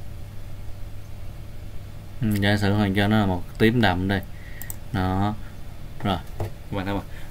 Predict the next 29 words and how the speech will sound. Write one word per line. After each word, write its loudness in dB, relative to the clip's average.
Đó, 0
đây, 4
nó 4
giống 6
như 6
cái 0
bóng 4
ngoài 4
sao 0
đó -4
các -2
bạn. -2
Đó. -4
Rồi. 6
Cái 4
thứ 4
này 0
xong. 6
Tiếp 6
theo 10
là 6
Hoàng 2
hướng 6
dẫn 2
các 2
bạn 2
là 0
phần, 0
ờ, -2